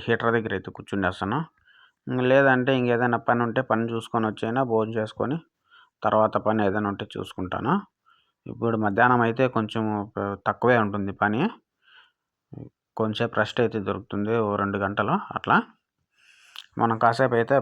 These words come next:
పనుకునేస్తాము ఆ రెండు గంటల గ్యాప్లో. నైట్ వచ్చి మనకు నిద్ర తక్కువ ఉంటుందండి.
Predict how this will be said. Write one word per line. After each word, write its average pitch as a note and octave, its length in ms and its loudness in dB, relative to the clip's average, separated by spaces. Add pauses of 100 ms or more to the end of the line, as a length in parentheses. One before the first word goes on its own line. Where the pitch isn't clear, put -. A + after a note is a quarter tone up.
పనుకునేస్తాము G2+ 680 0
ఆ G2 120 4
రెండు G2+ 140 0
గంటల G2+ 400 -4
గ్యాప్లో. F#2+ 340 0 (1400)
నైట్ A#2 280 0
వచ్చి A2+ 220 -2
మనకు A2 280 2
నిద్ర G#2+ 280 -2 (100)
తక్కువ A2+ 300 0
ఉంటుందండి. F#2 540 -4